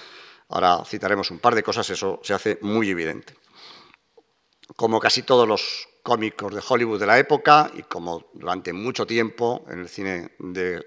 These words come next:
Hollywood, eh, y no solamente en la etapa muda, en la etapa silente, sino también después, y sobre todo en el, dentro del género de la comedia de los años treinta,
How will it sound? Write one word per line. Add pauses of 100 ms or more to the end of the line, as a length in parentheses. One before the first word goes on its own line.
Hollywood, (800)
eh,
y
no
solamente
en
la
etapa (260)
muda,
en
la
etapa
silente,
sino
también
después,
y
sobre
todo
en
el,
dentro
del
género
de
la
comedia
de
los
años
treinta,